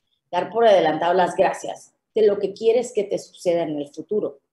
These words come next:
como si ya estuviera pasando en el presente. ¿Ok? O sea,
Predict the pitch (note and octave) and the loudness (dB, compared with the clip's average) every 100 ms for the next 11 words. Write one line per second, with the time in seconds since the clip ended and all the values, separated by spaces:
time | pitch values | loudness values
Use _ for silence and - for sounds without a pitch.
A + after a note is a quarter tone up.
0 | _ G#3+ G#3 G3 F#3+ F3 G3+ G#3+ - G3 | _ -4 -2 -6 -8 -2 -2 -2 -8 -4
1 | G3 F#3+ - - E3 E3 D#3 C#3+ - C#3+ | -2 -2 -4 -10 -10 -8 -8 -8 -12 -16
2 | - F3+ D3+ - _ _ _ _ _ _ | -4 -2 -2 -8 _ _ _ _ _ _
3 | _ _ _ _ _ _ _ _ C#3 E3+ | _ _ _ _ _ _ _ _ -10 -8
4 | F3+ F3 C3 | -6 -6 -10